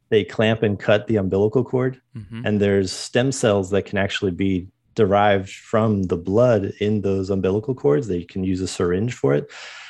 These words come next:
Speaker 1: And that, that blood is very rich in stem cell concentration. So the company that I worked for would take these, uh, syringes loaded with umbilical blood, send it to labs for processing, but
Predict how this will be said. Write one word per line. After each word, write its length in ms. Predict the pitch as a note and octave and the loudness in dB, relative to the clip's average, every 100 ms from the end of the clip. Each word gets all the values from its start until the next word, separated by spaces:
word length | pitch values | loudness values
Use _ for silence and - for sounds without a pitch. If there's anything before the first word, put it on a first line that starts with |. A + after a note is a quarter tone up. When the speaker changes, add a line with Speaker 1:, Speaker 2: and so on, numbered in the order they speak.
| - | -4
Speaker 1:
And 80 | G#2 | 0
that, 220 | G2+ F2+ - | 2 0 -2
that 200 | G#2+ G#2+ | 0 2
blood 260 | G2 C3+ C#3 | 4 6 8
is 140 | G#2 | 6
very 280 | F#2 B2 A#2 | 4 4 4
rich 440 | F#2 C#3 C#3+ - - | 4 4 2 -4 -6
in 180 | G2+ | -6
stem 300 | F2+ - G2 | -6 -2 0
cell 240 | F#2+ G#2 F2+ | 2 0 0
concentration. 800 | - F2 - - F2 E2 - - | -2 -6 -6 -4 -2 -2 -6 -14
So 360 | - G#2 A2 - | 0 2 2 -2
the 60 | - | 2
company 300 | A2+ G#2 G2+ | 2 4 2
that 160 | F#2+ | 2
I 80 | F2 | 2
worked 240 | A#2 E3+ | 4 2
for 200 | - A2 F2+ | 2 2 2
would 180 | D#2+ | 0
take 280 | - G2+ - | 0 0 0
these, 460 | G2+ F#2+ F2+ - - - | -6 -4 -4 -8 -16 -4
uh, 180 | - F2 | 0 0
syringes 640 | E2 F#2+ F#2+ A#2 F#2+ F#2 | 0 0 2 4 2 0
loaded 300 | F2 F#2 G2 | 0 0 2
with 220 | F#2 F2+ - | 0 -4 -4
umbilical 600 | G2+ F#2 G2 F#2+ F#2+ F#2 - | -4 0 0 -2 -6 -6 -2
blood, 340 | G2 G#2+ F2+ - - - - - _ - | 2 4 2 -4 -20 -20 -20 -20 _ -4
send 260 | A2+ G2 | 0 0
it 80 | G2+ | -2
to 80 | G#2+ | 0
labs 340 | F#2+ F#2+ F#2+ | 2 2 2
for 120 | - - | -2 -4
processing, 840 | - C3 A2+ A#2 G#2+ A#2 G#2+ G2+ | 2 4 4 2 2 0 -2 -2
but 200 | F#2 F2 | -2 -4